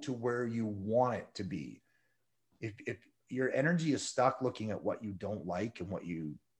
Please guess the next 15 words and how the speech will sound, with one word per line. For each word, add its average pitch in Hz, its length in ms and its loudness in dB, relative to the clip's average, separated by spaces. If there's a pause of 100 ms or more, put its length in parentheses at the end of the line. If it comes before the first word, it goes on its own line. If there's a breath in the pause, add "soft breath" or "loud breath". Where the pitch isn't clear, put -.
don't 101 300 0
want, 90 380 -2 (100)
then, 104 440 0
then 107 240 0
you're 120 120 0
just 127 200 0
gonna 110 140 0
get 101 180 -2
more 98 220 0
of 85 80 -2
that. 110 440 -2 (760)
Don't 120 180 2
focus - 380 4
on - 160 -8
that. - 240 -12